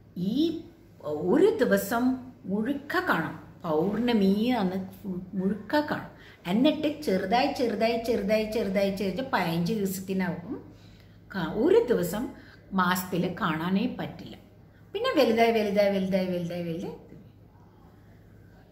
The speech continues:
ചന്ദ്രഭാഗ-, ചന്ദ്രൻ പറഞ്ഞു, "ശരി, വേറെ എന്ത് ചെയ്യാൻ പറ്റും, ശരി" എന്ന് പറഞ്ഞു. "പിന്നെ ഒരു കാര്യം ഉണ്ടെന്ന്" പറഞ്ഞു ഗണപതി.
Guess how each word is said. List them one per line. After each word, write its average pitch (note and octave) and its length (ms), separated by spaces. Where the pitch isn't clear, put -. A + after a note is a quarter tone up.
ചന്ദ്രഭാഗ-, G#3+ 760
ചന്ദ്രൻ A3 420
പറഞ്ഞു, E3+ 260
"ശരി, A#3+ 580
വേറെ F#3+ 240
എന്ത് F3 200
ചെയ്യാൻ F#3 320
പറ്റും, F#3+ 460
ശരി" D#3+ 400
എന്ന് D#3+ 140
പറഞ്ഞു. - 240
"പിന്നെ G#4+ 240
ഒരു E4 200
കാര്യം F3 420
ഉണ്ടെന്ന്" D#3 380
പറഞ്ഞു D3+ 260
ഗണപതി. C#3+ 500